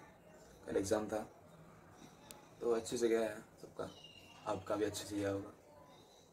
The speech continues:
तो आज April three है तो आज से vlog बनना है, शुरू हो गया। तो regular vlogs आएंगे तो देखते रहिए, enjoy करते रहिए। और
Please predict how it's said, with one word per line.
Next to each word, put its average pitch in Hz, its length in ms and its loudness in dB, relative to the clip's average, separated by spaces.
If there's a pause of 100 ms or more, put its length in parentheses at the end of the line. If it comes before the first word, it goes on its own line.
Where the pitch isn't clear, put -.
(540)
तो - 420 -6 (180)
आज 113 180 4
April 107 300 4
three 101 180 4
है 95 220 2
तो - 80 -6
आज 101 300 -2
से - 160 0
vlog 101 260 4
बनना 92 280 2
है, 92 120 2
शुरू 101 280 0
हो 92 80 2
गया। 92 160 -2 (1600)
तो 117 80 0
regular 120 280 6
vlogs 117 300 4
आएंगे 113 300 0 (960)
तो 95 220 -4 (100)
देखते 95 260 -4
रहिए, 113 240 2
enjoy 110 200 2
करते 110 280 -4
रहिए। 104 280 -10 (880)
और 123 180 -6